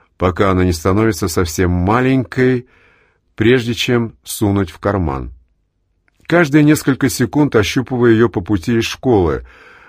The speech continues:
по неприятным зелёным коридорам, обхожу по широкой дуге стоящих кучкой нескольких футболистов. Кевин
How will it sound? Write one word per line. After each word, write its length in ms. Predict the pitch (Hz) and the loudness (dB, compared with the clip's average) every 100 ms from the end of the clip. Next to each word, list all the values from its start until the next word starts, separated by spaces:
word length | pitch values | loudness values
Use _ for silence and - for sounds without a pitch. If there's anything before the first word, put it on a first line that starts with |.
| _ _ - | _ _ -2
по 340 | 95 98 95 | 2 4 4
неприятным 840 | 95 101 104 98 98 110 104 110 | 2 0 0 2 2 0 -2 -2
зелёным 520 | 92 95 98 104 98 87 | 0 0 0 0 -2 -2
коридорам, 800 | 95 92 80 117 135 135 127 - _ _ _ _ _ _ _ _ _ - | -2 -2 0 2 4 2 0 -6 _ _ _ _ _ _ _ _ _ -6
обхожу 600 | 104 - 120 110 127 143 | -6 -2 -2 0 2 0
по 140 | - | 0
широкой 460 | 107 110 107 98 98 | 0 2 2 2 0
дуге 580 | 90 92 90 98 92 - _ | 0 -2 2 2 2 0 _
стоящих 720 | - - 104 101 98 - 90 - | -14 -4 0 2 2 0 -4 -6
кучкой 500 | - 139 - 131 113 | -2 -2 0 -2 0
нескольких 640 | 101 107 - 101 110 95 | 0 -2 -2 -6 -4 -6
футболистов. 840 | - 101 95 107 92 82 - 82 73 - _ _ _ _ _ _ _ _ _ _ _ _ | -4 -6 -2 0 0 -4 -4 -6 -6 -10 _ _ _ _ _ _ _ _ _ _ _ _
Кевин 640 | - 165 156 151 151 135 | 2 4 6 6 4 2